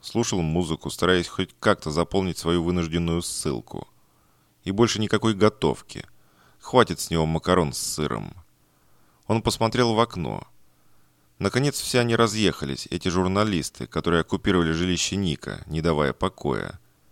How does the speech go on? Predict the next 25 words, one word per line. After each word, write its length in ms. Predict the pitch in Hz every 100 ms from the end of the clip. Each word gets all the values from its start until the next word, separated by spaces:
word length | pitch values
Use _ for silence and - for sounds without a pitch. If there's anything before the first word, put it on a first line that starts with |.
| - _ _ _
Заметно 480 | 87 120 147 - 117
похолодало. 960 | 113 - 110 117 101 80 57 50 50 - _ _ _ _
Был 200 | - 120
вечер 340 | 127 131 - 131
пятницы, 760 | - 110 80 - 67 - - -
а 100 | 90
в 60 | 92
Вашингтоне 560 | 120 - 92 - 78
в 100 | 76
пятницу 420 | - 110 95 82 82
вечером 400 | 85 - 78 82
ничего 300 | 90 - 104
не 100 | 98
происходит. 840 | - 101 - - 85 57 - - _ _ _ _ _
Поэтому 300 | 101 104 110
вся 160 | - 113
эта 160 | 104
пишущая 580 | 101 120 98 87 - 85
и 160 | 76 80
снимающая 640 | - 101 98 82 - 90
братья 360 | 90 120 - 78
отправилась 440 | - 101 98 87
по 100 | -
домам 320 | 92 92 92
пораньше. 680 | - 92 82 60 - -